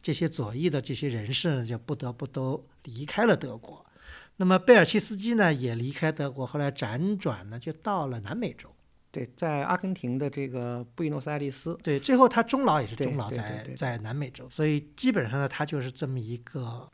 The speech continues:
Speaker 1: 生平。
Speaker 2: 对，但是我觉得很有意思啊，他的生活应该说是这一生也是挺 colorful 的，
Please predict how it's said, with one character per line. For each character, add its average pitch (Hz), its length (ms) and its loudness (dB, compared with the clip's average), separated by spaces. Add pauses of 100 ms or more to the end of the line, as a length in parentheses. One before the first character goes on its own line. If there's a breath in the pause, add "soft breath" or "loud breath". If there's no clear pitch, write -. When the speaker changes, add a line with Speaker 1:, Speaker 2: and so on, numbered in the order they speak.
(120)
Speaker 1:
生 214 260 2
平。 123 400 -6 (160)
Speaker 2:
对， 139 220 -6
但 226 100 -2
是 247 120 0
我 175 120 4
觉 151 80 2
得 196 80 2
很 196 140 0
有 151 100 2
意 139 140 0
思 135 140 -4
啊， 131 100 -2 (420)
他 - 140 2
的 269 80 4
生 277 280 4
活 160 240 2
应 190 140 2
该 190 140 2
说 185 200 0
是 175 140 -2
这 180 160 -4
一 190 100 -2
生 185 260 0
也 156 100 0
是 160 100 -4
挺 - 220 -8
colorful 147 520 0
的， 104 120 -10